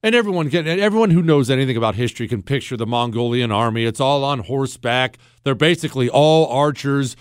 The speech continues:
swarming people, advanced tactics, too fast, can't get around 'em. Everyone knows that. But you know what Genghis Khan was obsessed with? Spying. Genghis Khan, his spy network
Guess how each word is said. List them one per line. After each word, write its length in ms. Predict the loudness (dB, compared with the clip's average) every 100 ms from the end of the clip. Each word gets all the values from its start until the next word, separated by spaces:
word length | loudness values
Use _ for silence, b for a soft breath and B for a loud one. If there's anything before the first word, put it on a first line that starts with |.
| b
swarming 760 | -10 -6 0 4 4 4 0 0
people, 440 | 2 2 2 2
advanced 500 | 2 2 2 0 -4
tactics, 500 | 0 0 0 -4 -6
too 240 | -4 -2 -2
fast, 460 | 0 2 2 0
can't 240 | 0 0 2
get 100 | -2
around 360 | 0 0 -2
'em. 100 | -4 b b b
Everyone 300 | -2 -2 0
knows 300 | 0 0 -4
that. 260 | -6 -6
But 200 | -6 -8 _ _ _ _ _ _ _ _ _ _ _ _ -10
you 80 | -4
know 120 | -2
what 140 | -2
Genghis 300 | -2 -2 -4
Khan 240 | -2 -2 -2
was 120 | -4
obsessed 420 | -8 -6 -6 -6
with? 320 | -8 -8 -10 _ _ _ _ _ _ _ _ _ _ _
Spying. 500 | -10 -4 -4 -4 -8 -12 _ _ _ _ _ _ _ _ _ _ _ _ _ -6
Genghis 300 | -4 -4 -6
Khan, 680 | -6 -4 -2 -4 -8 -10 -4
his 200 | -4 -2
spy 600 | -8 -4 0 2 0 -2
network 600 | -4 -6 -6 -8 -8